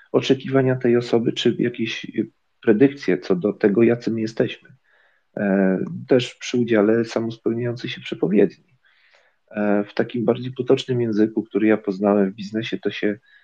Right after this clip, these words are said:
to jest taki syndrom T, T, T M C S, teraz cię mam, sukinsynu. Także zachowujemy się w stosunku do kogoś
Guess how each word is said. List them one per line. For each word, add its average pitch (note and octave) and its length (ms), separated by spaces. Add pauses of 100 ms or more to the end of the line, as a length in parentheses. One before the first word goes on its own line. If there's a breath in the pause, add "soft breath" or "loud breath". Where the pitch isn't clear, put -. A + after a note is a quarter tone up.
(200 soft breath)
to G#2+ 100
jest G#2 200
taki - 480
syndrom G#2+ 480
T, G2 480 (800 soft breath)
T, A2+ 460
T B2+ 200
M G#2+ 420 (320)
C - 140
S, B2 240
teraz G2+ 300
cię G#2 140
mam, A2+ 200
sukinsynu. - 540 (180)
Także - 420
zachowujemy B2 560
się G#2 160 (120)
w - 60
stosunku - 420
do - 120
kogoś G4+ 380